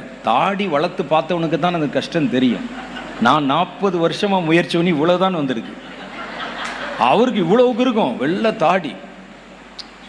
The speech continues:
அப்படியே போய் கண்ணீரோட போய், "கர்த்தருக்கு விருப்பம் இல்லையே, என்ன செய்வது?" அப்படின்னு போய் தாடியை மழுங்க சிரைத்து விட்டு உட்கார்ந்திருந்தார் வெளியே. கொஞ்ச நேரம் கழித்து ஒரு ஐயா வந்தார்.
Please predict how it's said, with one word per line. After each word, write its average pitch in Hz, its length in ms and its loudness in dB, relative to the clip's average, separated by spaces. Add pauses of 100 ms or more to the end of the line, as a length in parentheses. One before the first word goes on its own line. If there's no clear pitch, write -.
(1300)
அப்படியே 143 420 2
போய் 180 260 0 (140)
கண்ணீரோட 175 840 2
போய், 156 460 0
"கர்த்தருக்கு 156 420 0
விருப்பம் 160 360 0
இல்லையே, 135 540 4 (400)
என்ன 143 180 4
செய்வது?" 123 720 2 (140)
அப்படின்னு 123 340 2
போய் 143 280 2
தாடியை 135 540 2 (580)
மழுங்க 160 380 4 (100)
சிரைத்து 143 400 0
விட்டு 120 400 -2 (580)
உட்கார்ந்திருந்தார் 135 600 2
வெளியே. 120 320 0 (840)
கொஞ்ச 202 200 4
நேரம் 240 160 4
கழித்து 190 280 2
ஒரு 151 120 2
ஐயா 139 240 4
வந்தார். 107 400 -2